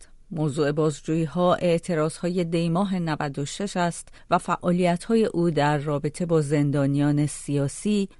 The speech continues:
برای شنیده شدن صدایشان. آنطور که سعید اقبالی بعدها در خاطرات دوران بازجویی‌اش شرح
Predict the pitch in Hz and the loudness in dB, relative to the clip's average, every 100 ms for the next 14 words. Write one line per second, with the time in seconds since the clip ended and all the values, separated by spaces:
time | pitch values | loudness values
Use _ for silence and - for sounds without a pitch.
0 | - 165 156 147 135 143 - 156 147 143 | -6 -2 0 0 -2 -2 -2 0 0 -2
1 | - 160 170 196 170 - - 139 139 - | -4 -4 -2 -2 -2 -6 -6 -4 -4 -6
2 | 143 - - - - - - - 160 - | -10 -12 -14 -16 -20 -20 -20 -4 -4 -2
3 | 160 143 170 - 127 139 160 151 - 151 | -2 -2 -6 -2 -2 0 0 -2 -2 -2
4 | 147 160 180 160 165 165 - 196 180 175 | 0 0 0 2 2 0 -2 0 2 2
5 | 175 185 170 185 196 220 214 175 180 190 | 0 -2 -2 0 -2 0 0 2 2 2
6 | 208 185 185 175 165 202 226 160 - 147 | 2 2 0 0 -2 0 0 0 -2 -2
7 | 135 135 | 0 -2